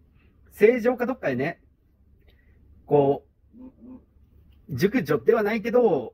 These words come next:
女性をたぶらかしてさ、何千万か奪ったわけでしょ。「僕、このまんまじゃ死んじゃうから手術費ください」とか、なんかいろんなこと言って、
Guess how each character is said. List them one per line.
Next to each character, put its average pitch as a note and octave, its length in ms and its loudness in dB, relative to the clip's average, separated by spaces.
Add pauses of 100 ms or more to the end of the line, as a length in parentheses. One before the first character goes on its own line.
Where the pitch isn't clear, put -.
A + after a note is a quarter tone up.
女 C#3 160 -2
性 F3 200 0
を F3 80 -2
た - 200 -12
ぶ F3+ 80 -2
ら G#3 100 2
か A#3 100 -6
し - 60 -20
て - 100 -8
さ、 A#2+ 140 -8
何 D#3 240 -2
千 A#3 120 4
万 A#3+ 120 0
か D#3 100 -8
奪 C3+ 180 -4
っ C#4+ 60 -6
た F3 80 -6
わ C#3+ 80 -4
け C3 80 -10
で G#2+ 60 -12
し - 80 -10
ょ。 B2 120 -8 (1400)
「僕、 D3+ 260 0
こ E3 120 -2
の E3+ 60 2
ま F3 100 2
ん F#3 60 -2
ま F3+ 120 0
じ D3 100 -4
ゃ C3 60 -4
死 D#3+ 180 -12
ん D#3+ 60 -6
じ E3 80 -2
ゃ E3+ 60 -2
う - 40 -8
か D#3 80 -8
ら C3 100 -6
手 D3 120 -16
術 E3 280 -6
費 D3 280 -4
く - 140 -16
だ D3+ 140 -4
さ D3+ 140 -10
い」 D#3 120 -6
と - 80 -8
か、 - 140 -6
な C3 120 -4
ん B2+ 40 -8
か A#2+ 80 -8
い C3+ 80 -2
ろ C#3+ 100 0
ん - 20 0
な D3 100 -2
こ E3 60 -14
と D#3 80 -2
言 B2 40 -6
っ - 40 -14
て、 A#2+ 340 -6